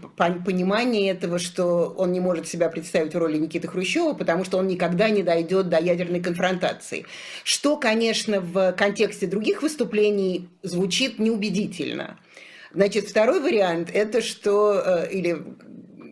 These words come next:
то, что он мог иметь в виду, что он не может себе представить, потому что Хрущев всё-таки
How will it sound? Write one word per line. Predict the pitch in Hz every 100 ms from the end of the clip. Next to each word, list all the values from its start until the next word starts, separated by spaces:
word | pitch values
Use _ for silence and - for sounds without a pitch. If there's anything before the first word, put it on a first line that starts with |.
| -
то, | 180
что | 175 190
он | 196
мог | 208 190 180
иметь | 170 160
в |
виду, | 170 170 143
что | - - 165 165
он | 160 202 196
не |
может | 190 185 175
себе | 185 175
представить, | 175 175 - 359 311
потому | 175 170
что | 175 180
Хрущев | 180 185 190 165
всё-таки | - 165 - - 156